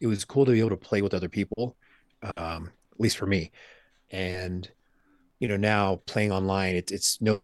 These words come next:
big deal. Everybody, that's expected, you know, with, uh,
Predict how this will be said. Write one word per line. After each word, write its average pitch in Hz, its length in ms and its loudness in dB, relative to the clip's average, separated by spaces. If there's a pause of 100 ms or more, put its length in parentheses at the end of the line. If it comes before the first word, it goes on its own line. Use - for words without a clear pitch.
(140)
big 92 180 -2
deal. 107 160 4
Everybody, 90 400 0
that's 92 240 0
expected, 104 640 -2 (120)
you 92 80 -6
know, 87 140 -4
with, 85 280 -6
uh, 85 460 -4